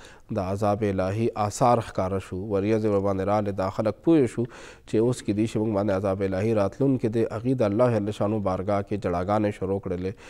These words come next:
الله جل شانه ته توبه وباسله او حضرت یونس علیه السلام باندې ایمان وروړلو، الله جل شانه واحد لا شریک ومنلو او خپل هغه مخکني ګناهونه هغه پرېښودل.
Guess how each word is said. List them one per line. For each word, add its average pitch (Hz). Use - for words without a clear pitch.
الله 113
جل 98
شانه 98
ته 92
توبه 104
وباسله 98
او 113
حضرت 110
یونس 131
علیه 127
السلام 120
باندې 113
ایمان 113
وروړلو، 113
الله 117
جل 104
شانه 104
واحد 101
لا 104
شریک 127
ومنلو 113
او 104
خپل 135
هغه 120
مخکني 127
ګناهونه 107
هغه 110
پرېښودل. 92